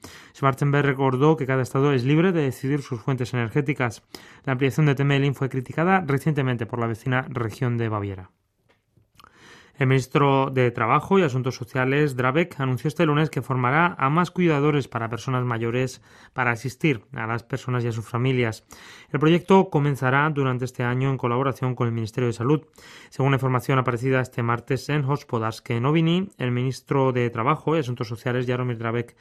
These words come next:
quiere que en el país haya treinta y ocho mil asistentes de este tipo. El nivel de calidad de los cuidados médicos en la República Checa es casi como en Alemania, aseguró el ministro de Salud, Leo Seger, este lunes en el foro de Jofin.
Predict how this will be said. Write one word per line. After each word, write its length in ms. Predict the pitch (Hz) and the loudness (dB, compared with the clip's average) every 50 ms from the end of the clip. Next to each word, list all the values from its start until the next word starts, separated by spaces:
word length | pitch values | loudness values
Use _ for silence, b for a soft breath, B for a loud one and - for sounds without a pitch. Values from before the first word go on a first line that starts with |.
| B B B B B B | B B B B B B
quiere 220 | B 160 160 160 | B 2 2 4
que 60 | 160 | 4
en 40 | 151 | 2
el 60 | 143 | 2
país 260 | 127 143 135 127 - - | 4 2 2 2 0 0
haya 200 | 127 127 123 - | 0 0 0 0
treinta 280 | 127 135 139 131 139 | -2 -2 -2 0 0
y 60 | 135 | -2
ocho 180 | 127 123 - 123 | -2 -2 -2 -2
mil 160 | 127 151 165 | 0 0 0
asistentes 580 | 165 147 127 117 - - 123 110 101 - 98 98 | 0 -2 -4 -6 -6 -4 -4 -4 -4 -8 -10 -10
de 80 | 110 | -10
este 140 | 104 - - | -10 -12 -14
tipo. 380 | _ - 117 107 - 107 - _ _ _ _ _ _ _ _ _ b b b b b b b b b b b b b | _ -14 -12 -10 -10 -10 -12 _ _ _ _ _ _ _ _ _ b b b b b b b b b b b b b
El 100 | 139 127 | -2 0
nivel 200 | 127 143 143 143 | 2 4 4 4
de 100 | 147 147 | 4 4
calidad 500 | 143 135 131 131 127 147 165 175 175 156 | 4 2 2 4 4 4 6 6 4 4
de 200 | 139 151 156 156 | 2 2 2 4
los 220 | 156 160 156 156 | 4 4 4 2
cuidados 400 | - 151 151 156 160 156 156 143 | 2 2 2 4 4 4 4 4
médicos 480 | 151 165 170 156 160 - - 131 120 123 | 4 4 4 2 2 0 -2 -2 0 0
en 60 | 127 | 0
la 100 | 127 123 | 0 0
República 400 | 127 120 - 151 151 135 139 131 | -2 -2 0 0 0 0 0 0
Checa 340 | - 170 165 - 190 180 - | 0 -2 0 2 0 0 0
es 160 | 175 165 - | 0 -2 -2
casi 280 | - 170 156 151 185 185 | 0 0 0 0 0 0
como 240 | - 160 147 143 139 | 0 2 2 2 2
en 80 | 139 | 2
Alemania, 480 | 135 131 135 139 143 135 127 113 107 - 127 127 | 2 2 2 2 0 0 -2 -2 -4 -6 -8 -8
aseguró 580 | 123 110 - 127 120 127 135 151 175 190 - - | -6 -4 -2 -2 0 0 2 2 2 0 0 -2
el 100 | - 135 | -4 -2
ministro 460 | 131 131 139 143 131 - - 151 147 | -2 -2 -2 -4 -4 -2 -2 0 0
de 100 | 131 139 | 0 0
Salud, 400 | 120 123 120 120 143 175 196 156 | 0 0 0 2 2 2 2 2
Leo 240 | 135 127 127 123 123 | 2 0 0 0 -2
Seger, 400 | 120 - 135 127 117 123 135 143 | -2 -2 -4 -2 -2 -2 -2 -2
este 240 | 139 123 - - 156 | -4 -4 -2 0 0
lunes 300 | 139 139 143 156 147 139 | 2 2 0 0 0 0
en 60 | 135 | -2
el 80 | 123 113 | -4 -4
foro 260 | - 139 135 143 135 | -2 -2 -2 -2 -2
de 120 | 120 117 | -2 -2
Jofin. 440 | 110 131 147 - - 151 127 113 107 | -2 -2 -4 -4 -4 -6 -6 -6 -8